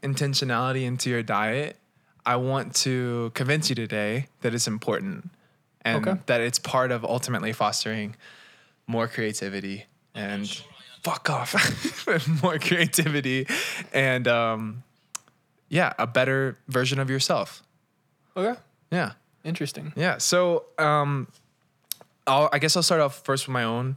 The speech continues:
Speaker 1: sort of downfalls. I haven't always had the best relationship with food. And for a large part of my life, I was over, you know, not, not, like, grossly overweight, but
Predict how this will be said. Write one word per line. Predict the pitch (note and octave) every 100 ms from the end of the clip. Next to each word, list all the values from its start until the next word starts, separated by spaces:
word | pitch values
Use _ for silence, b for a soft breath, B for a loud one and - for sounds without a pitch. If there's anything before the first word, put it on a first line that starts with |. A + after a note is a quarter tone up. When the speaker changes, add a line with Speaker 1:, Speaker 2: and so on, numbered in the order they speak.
| - _ -
Speaker 1:
sort | C#3 A#2+
of | A2+ B2
downfalls. | C3 A2+ A#2 G2+ A2+ - B B B B B
I |
haven't | C3 C#3+ D3+
always | D3 C#3
had | C#3+ B2+
the |
best | A2 G#2+ A#2+ -
relationship | G#2 A2 A2 A2+ G#2
with | G#2
food. | A2 G#2+ G#2 D#3+ - b b
And | A#2+ A#2 A2+ G2+
for | - C3+
a | A#2+
large | A#2+ C3 C#3 C3+
part | - C3
of | A#2+
my | A2
life, | A2+ B2+
I | G#2
was | G#2+ G#2+ -
over, | A2 G#2+ G#2 - _ _ -
you | D#3+ D3+
know, | -
not, | E3+ F3+ - _ - B B B B -
not, | G3+ G3 -
like, | A#2 A2+
grossly | A#2 A2 B2 D3
overweight, | C#3+ C#3 D3 D#3+ -
but | A#2